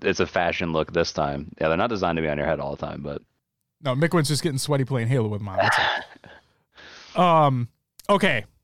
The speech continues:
Speaker 2: Let's, let's get to the professional career here because you're pretty decorated, let's just be honest. Um,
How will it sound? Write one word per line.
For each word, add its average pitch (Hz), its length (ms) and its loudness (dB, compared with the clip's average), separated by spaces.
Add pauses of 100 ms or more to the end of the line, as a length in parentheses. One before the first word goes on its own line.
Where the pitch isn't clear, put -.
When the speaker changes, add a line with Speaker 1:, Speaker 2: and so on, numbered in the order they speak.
(500)
Speaker 2:
Let's, - 400 -2
let's 180 260 0
get 202 180 2
to 196 100 2
the 151 220 4
professional 151 500 0
career 127 280 -2
here 120 180 0
because 123 360 0
you're 131 160 0
pretty 135 300 -2
decorated, 113 540 -2
let's 113 240 -4
just - 160 -6
be 123 100 -4
honest. 113 460 -4
Um, 147 480 4